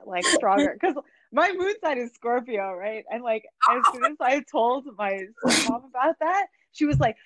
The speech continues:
Speaker 1: "Oh, that makes sense." And I was like, <laughs> "Wait, what?" And she was
Speaker 2: Your
Speaker 1: like,
Speaker 2: mom
Speaker 1: "No, no, my stepmom." And she said,
Speaker 2: Okay.
Speaker 1: because, like,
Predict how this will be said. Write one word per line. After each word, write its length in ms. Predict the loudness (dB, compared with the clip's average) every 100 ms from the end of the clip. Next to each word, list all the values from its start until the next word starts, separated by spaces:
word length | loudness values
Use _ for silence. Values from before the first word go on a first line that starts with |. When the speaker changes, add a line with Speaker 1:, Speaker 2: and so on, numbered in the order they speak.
| -4 2
Speaker 1:
"Oh, 240 | 4 4
that 300 | 0 -2 -2 -4
makes 340 | -12 -12 -20 _ -12
sense." 380 | -8 -8 -10 -12
And 120 | -6
I 60 | -6
was 120 | -4
like, 160 | 0 0
<laughs> 280 | 2 2
"Wait, 100 | 2 0 -2 -6 -4
what?" 280 | -8 -8 -10 -12 _ _ -18 0 2 2
And 100 | 4 2 2
she 60 |
was 80 | 0
Speaker 2:
Your 100 | 0 4
Speaker 1:
like, 120 | 4
Speaker 2:
mom 80 | 2 -2 -12 -12 -8 -4 -4 -4 -4 -4
Speaker 1:
"No, 120 | -4 -4
no, 140 | -4 -2
my 160 | -2
stepmom." 560 | -4 -10 -10 -8 -8 -6 -4
And 180 | -4 -2
she 240 | -2 -2 -2
said, 120 | 0 2
Speaker 2:
Okay. 100 | 0 -2
Speaker 1:
because, 300 | 0 0 0
like, 360 | 2 0 -2